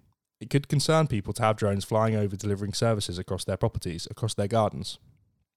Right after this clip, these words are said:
But hopefully, if this trial goes well, we can get the public on board with the use of drones,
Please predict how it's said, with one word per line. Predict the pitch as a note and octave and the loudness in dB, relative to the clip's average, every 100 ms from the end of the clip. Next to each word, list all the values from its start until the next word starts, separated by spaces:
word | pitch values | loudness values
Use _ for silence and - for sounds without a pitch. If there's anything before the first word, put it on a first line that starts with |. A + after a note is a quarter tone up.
| _ | _
But | - D3+ - | 2 2 4
hopefully, | D3+ - D#3+ D#3+ - | 0 2 2 2 2
if | D#3 | 0
this | D3 | -2
trial | - B2+ A#2+ | 0 2 2
goes | A#2 A2+ | 2 2
well, | A2 A2 G#2+ | 2 2 2
we | - | -2
can | - A2+ | -4 -2
get | B2+ | -4
the | - | -2
public | G#2+ G2+ G#2 | -2 -2 0
on | A#2+ B2 | 2 2
board | G2+ G2 | 0 -2
with | G2 | -2
the | G2+ | -2
use | G#2 | -4
of | G2 | -4
drones, | - G#2 G2+ G2+ | -2 0 0 -2